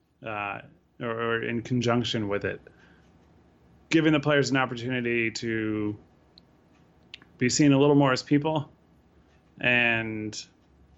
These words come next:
to speak their minds a little bit. It, it was a, it was a refreshing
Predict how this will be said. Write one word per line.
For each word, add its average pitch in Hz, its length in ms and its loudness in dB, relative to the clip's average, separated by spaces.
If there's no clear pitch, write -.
to 120 100 -8
speak 123 260 -4
their 107 80 -4
minds 143 380 0
a 147 60 2
little 143 220 2
bit. 143 340 0
It, 71 260 -8
it 139 60 -4
was 123 220 -2
a, 123 260 2
it 127 40 0
was 131 160 0
a 156 80 4
refreshing 156 720 0